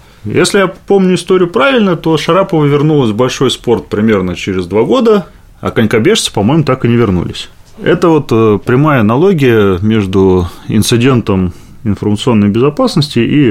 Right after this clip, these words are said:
э, там, реальной жизнью. Как мне кажется, достаточно релевантной с точки зрения работы пиара. То есть тебе люди доверили свои данные. Да, там в силу внешних обстоятельств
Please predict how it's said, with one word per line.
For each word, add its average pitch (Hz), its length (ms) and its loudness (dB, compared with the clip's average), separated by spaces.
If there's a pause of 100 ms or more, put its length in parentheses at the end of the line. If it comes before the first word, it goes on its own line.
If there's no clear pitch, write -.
э, - 20 -2
там, - 260 -8 (280)
реальной 110 420 2
жизнью. 87 440 -4
Как - 240 -2
мне 151 100 0
кажется, 120 440 -2
достаточно 98 500 0
релевантной 104 520 0
с - 80 -10
точки - 280 -4
зрения 90 600 0
работы 92 560 -2
пиара. 92 380 -2 (280)
То - 80 -6
есть - 180 -4
тебе 214 280 2
люди 185 240 2
доверили 120 420 2
свои 104 300 0
данные. 90 560 -2 (280)
Да, 123 220 0
там 135 160 -4
в - 80 -8
силу 120 460 2 (340)
внешних 113 400 0
обстоятельств 147 880 -2